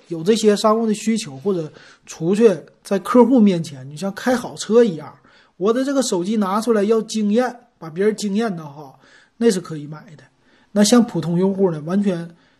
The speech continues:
这第一代的产品哈，包括它是现在算是第二款吧，也是第一代的，这么来定义，还是不是太适合入手啊。这种的科技的，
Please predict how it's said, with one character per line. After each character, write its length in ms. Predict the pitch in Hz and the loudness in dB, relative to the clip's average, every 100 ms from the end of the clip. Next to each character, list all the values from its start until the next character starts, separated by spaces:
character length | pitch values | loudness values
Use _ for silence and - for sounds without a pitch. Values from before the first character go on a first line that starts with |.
| _ | _
这 180 | - 220 | 4 4
第 400 | 196 - 214 180 | 4 -2 -2 0
一 80 | 208 | 0
代 200 | 240 208 | 0 0
的 80 | 175 | -2
产 200 | 156 160 | -8 -8
品 220 | 180 147 | -10 -12
哈， 180 | 131 131 | -16 -4
包 160 | 202 202 | 0 2
括 200 | 214 233 | 2 0
它 120 | 185 | 0
是 220 | 175 185 | -6 -6
现 200 | 175 208 | -6 -4
在 160 | 196 196 | -2 -4
算 180 | 180 190 | -6 -8
是 100 | 180 | -6
第 120 | 180 | -4
二 180 | 208 185 | -2 -4
款 180 | 160 147 | -8 -18
吧， 160 | 139 127 - - - _ | -18 -18 -20 -20 -20 _
也 160 | 175 170 | -2 0
是 120 | 160 | 2
第 220 | 220 220 165 | 2 2 2
一 60 | |
代 260 | 165 175 147 | 0 -2 -6
的， 100 | 135 - _ _ _ | -10 -20 _ _ _
这 120 | - 202 | 2 4
么 80 | |
来 140 | 175 170 | 6 4
定 240 | 202 190 | 4 6
义， 180 | 214 202 - | 6 4 -4
还 300 | - - 175 | -16 -4 0
是 340 | 196 247 170 - _ | 4 4 2 0 _
不 180 | - 165 | -8 -4
是 120 | 196 | -2
太 240 | 240 - 226 | -2 2 2
适 140 | 190 | 0
合 140 | 160 156 | -6 -6
入 140 | 175 | -8
手 180 | 131 - _ _ _ _ | -10 -14 _ _ _ _
啊。 160 | 151 151 | -10 0
这 180 | 254 | 4
种 200 | 220 180 | 4 2
的 480 | 165 175 170 165 160 | 2 2 2 0 -2
科 280 | 160 - 208 | -6 2 2
技 200 | 196 247 | 4 2
的， 160 | 160 | 0